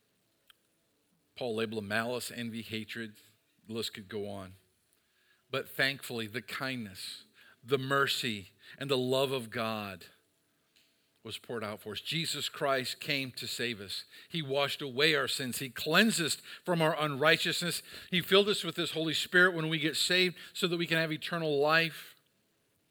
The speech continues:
Can I tell you the wisest decision you will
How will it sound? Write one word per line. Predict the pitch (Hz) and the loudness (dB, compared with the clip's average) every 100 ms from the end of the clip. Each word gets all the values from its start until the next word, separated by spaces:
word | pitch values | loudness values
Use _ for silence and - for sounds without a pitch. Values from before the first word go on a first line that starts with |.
| _ _ _ _ _ _ _ _ _ _ _ - | _ _ _ _ _ _ _ _ _ _ _ -4
Can | 165 | -2
I | 170 | -2
tell | - 151 | 0 -2
you | 147 | -2
the | 127 | -4
wisest | 117 107 127 139 151 160 156 - - | -6 -4 2 2 2 0 -8 -10 -10
decision | 113 - 127 117 127 123 | -10 -6 -6 -6 -8 -8
you | 113 | -6
will | 104 | -6